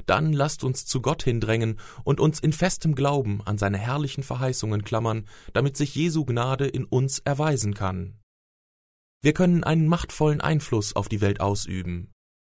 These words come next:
Wenn die überführende Kraft Gottes mit uns ist, werden wir fähig sein, Menschen, die in der Sünde wandeln, zur Bekehrung zu führen.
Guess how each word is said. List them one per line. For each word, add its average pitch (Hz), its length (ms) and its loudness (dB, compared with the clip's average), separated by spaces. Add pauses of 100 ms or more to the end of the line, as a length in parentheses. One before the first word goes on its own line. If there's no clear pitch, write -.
(100)
Wenn 110 140 2
die 107 80 -2
überführende 107 640 0
Kraft - 320 -6
Gottes 120 340 0
mit 117 180 2
uns 151 160 2
ist, - 340 0 (220)
werden 139 280 2
wir 147 100 4
fähig 160 420 -2
sein, 120 420 -2
Menschen, 135 580 -2
die - 100 -4
in 110 80 0
der 98 140 2
Sünde 127 340 2
wandeln, 127 420 0 (200)
zur - 180 0
Bekehrung 147 560 2
zu - 140 -6
führen. 87 580 -6